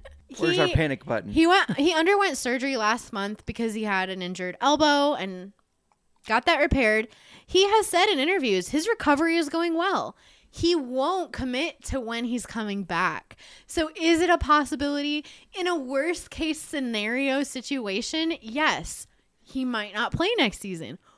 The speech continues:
Speaker 2: Worst case scenario. However, he's recovering well. He's gonna come back.
Speaker 1: I think, um, that's optimism. Kramer on the
Speaker 2: Uh-huh.
Speaker 1: mothership said that he
Speaker 2: Mm-hmm.
Speaker 1: doesn't think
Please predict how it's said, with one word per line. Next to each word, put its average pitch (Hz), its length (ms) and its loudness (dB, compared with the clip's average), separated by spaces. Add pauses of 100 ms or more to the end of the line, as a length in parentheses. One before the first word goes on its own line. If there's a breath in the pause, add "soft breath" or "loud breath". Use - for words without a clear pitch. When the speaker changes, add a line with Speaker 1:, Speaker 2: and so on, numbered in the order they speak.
(140 soft breath)
Speaker 2:
Worst 320 520 0 (100)
case 285 520 -4
scenario. 202 1120 0 (360 soft breath)
However, 294 800 4
he's 247 160 -6
recovering 262 460 0
well. 233 380 -2 (320)
He's 240 240 -6
gonna 254 260 -6
come 220 200 -6
back. 113 400 -10 (340 soft breath)
Speaker 1:
I 123 120 -2
think, 131 540 -4
um, 107 600 -2
that's 120 240 -2
optimism. 92 840 -6
Kramer 127 720 -4
on 110 200 -6
the 104 60 -6
Speaker 2:
Uh-huh. 113 180 0
Speaker 1:
mothership 117 500 -2 (420 soft breath)
said 110 560 -2
that 104 340 -2
he 110 180 -4
Speaker 2:
Mm-hmm. 123 80 -2
Speaker 1:
doesn't 110 300 -4
think 110 260 -8